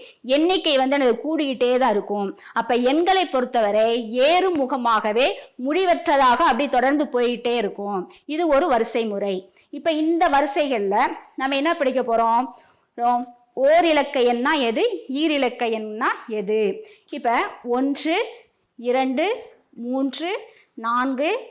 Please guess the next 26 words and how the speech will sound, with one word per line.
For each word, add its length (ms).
ஐந்து, 840
ஆறு, 840
ஏழு, 800
எட்டு, 500
ஒன்பது. 760
இந்த 240
ஒன்பது 520
வரை 220
உள்ள 220
எண்கள்ல 800
மொத்தம் 300
எத்தனை 340
எண்கள் 280
இருக்கு? 480
ஒவ்வொன்றிலையும் 640
ஒரு 220
ஒரு 200
எண்கள் 340
தான் 160
இருக்கு. 600
அதனால 840
அதை 260
என்னன்னு 260
சொல்றோம்? 460
ஓரிலக்க 680
எண்கள் 560